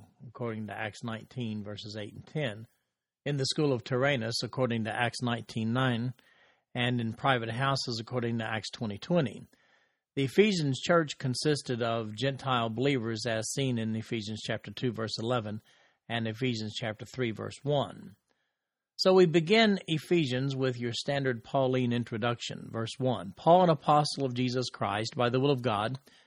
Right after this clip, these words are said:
to the saints who are in Ephesus and faithful in Christ Jesus. Grace to you and peace from God our Father and the Lord Jesus Christ." Now, these are the typical points that we see Paul emphasize at the beginning of his epistles.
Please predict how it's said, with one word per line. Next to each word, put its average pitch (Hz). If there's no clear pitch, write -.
to 165
the 151
saints 175
who 165
are 139
in 135
Ephesus 139
and 131
faithful 156
in 143
Christ 131
Jesus. 151
Grace 156
to 135
you 135
and 143
peace 139
from 131
God 120
our 135
Father 120
and 123
the 120
Lord 110
Jesus 104
Christ." -
Now, 151
these 185
are 147
the 135
typical 131
points 127
that 127
we 120
see 127
Paul 123
emphasize 123
at 117
the 123
beginning 139
of 110
his 107
epistles. 101